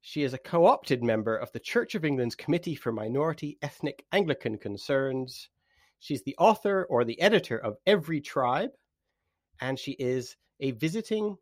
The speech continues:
or honorary fellow at the University of Birmingham. Sharon, thank you so much for joining us. This is, I don't, you might be the most, the most, uh, high-powered or qualified person that we've got. Now, first question, Sharon,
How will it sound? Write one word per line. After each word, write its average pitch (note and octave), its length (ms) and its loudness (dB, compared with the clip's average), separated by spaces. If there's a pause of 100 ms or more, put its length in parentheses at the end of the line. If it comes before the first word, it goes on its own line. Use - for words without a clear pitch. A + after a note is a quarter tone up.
(140)
or D3 200 -4
honorary E3 480 6
fellow G2+ 480 -2 (580)
at A2+ 140 -14
the C#3 60 -8
University A#2 520 -6
of F#2+ 100 -10
Birmingham. A2 460 2 (300)
Sharon, D#3+ 380 2 (400)
thank F#4+ 180 -2
you D#4+ 80 6
so G#3 140 6
much B2+ 260 4
for C3+ 100 -4
joining A2 340 0
us. - 260 -4 (280)
This - 160 0
is, F#3+ 220 -6 (380)
I B3 140 8
don't, D#4+ 200 4 (220)
you B3+ 160 2
might C#4+ 320 8
be B3+ 140 2
the A3+ 100 4
most, A3 420 2 (400)
the G#3 120 2
most, G#3 440 6
uh, F#3+ 320 8
high-powered F3+ 840 4
or D3+ 300 0
qualified F3+ 600 4
person D#3+ 340 0
that C3 80 -4
we've C#3+ 120 -4
got. D3 160 2 (340)
Now, F3 320 8
first A#3+ 260 8
question, F#3 360 2
Sharon, E3 380 4